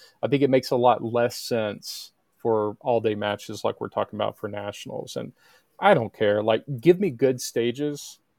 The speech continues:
and good competition for my nationals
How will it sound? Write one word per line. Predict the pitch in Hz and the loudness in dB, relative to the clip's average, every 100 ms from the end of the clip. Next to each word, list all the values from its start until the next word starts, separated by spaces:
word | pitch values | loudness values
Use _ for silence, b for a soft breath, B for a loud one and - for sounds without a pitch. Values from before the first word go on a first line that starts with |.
| - | -10
and | 120 107 | -8 -6
good | 101 117 | -4 -4
competition | - 123 - - 120 113 151 143 147 _ - | -2 -4 -4 -6 -6 -4 -6 -8 -10 _ -4
for | 120 | -2
my | 117 | 0
nationals | 117 117 120 - 135 131 - | 0 0 -2 -4 -6 -6 -10